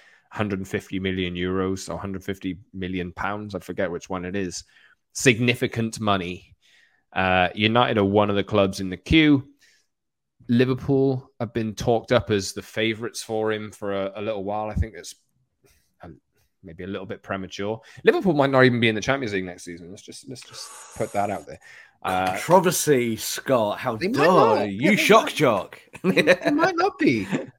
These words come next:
Speaker 1: Real
Speaker 2: They
Speaker 1: Madrid
Speaker 2: might not
Speaker 1: in,
Speaker 2: be.
Speaker 1: Real Madrid in the mix as well. You'd think Chelsea would be there, but maybe I think they probably end up going for Declan Rice. Uh, Manchester City are the
Speaker 2: Mm-hmm.
Speaker 1: club that, you know, makes most sense to join. Real Madrid, P S G,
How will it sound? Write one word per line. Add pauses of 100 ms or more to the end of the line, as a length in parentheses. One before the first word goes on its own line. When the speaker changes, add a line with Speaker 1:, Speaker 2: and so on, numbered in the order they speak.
Speaker 1:
Real
Speaker 2:
They
Speaker 1:
Madrid
Speaker 2:
might
not
Speaker 1:
in,
Speaker 2:
be. (300)
Speaker 1:
Real
Madrid
in
the
mix
as
well.
You'd
think
Chelsea
would
be
there,
but
maybe
I
think
they
probably
end
up
going
for
Declan
Rice. (400)
Uh,
Manchester
City (240)
are
the
Speaker 2:
Mm-hmm.
Speaker 1:
club
that, (220)
you
know, (240)
makes
most
sense
to
join.
Real
Madrid,
P
S
G,